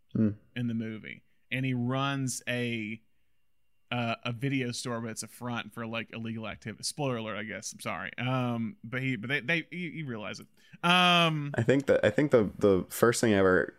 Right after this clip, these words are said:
Speaker 1: actually saw him in, looking back, was This Is Forty, where he plays a hockey player. So, you know, not a huge stretch for him.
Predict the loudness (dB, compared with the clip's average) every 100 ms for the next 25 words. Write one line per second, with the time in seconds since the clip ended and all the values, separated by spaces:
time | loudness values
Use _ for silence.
0 | 0 0 2 0 2 2 4 4 4 2
1 | 0 -2 2 2 2 2 2 2 2 2
2 | 2 0 0 0 2 2 0 -4 -6 _
3 | _ _ _ _ 2 4 4 6 6 6
4 | 4 2 0 0 2 4 2 2 2 4
5 | 4 4 4 4 2 2 2 2 2 2
6 | -4 0 2 2 0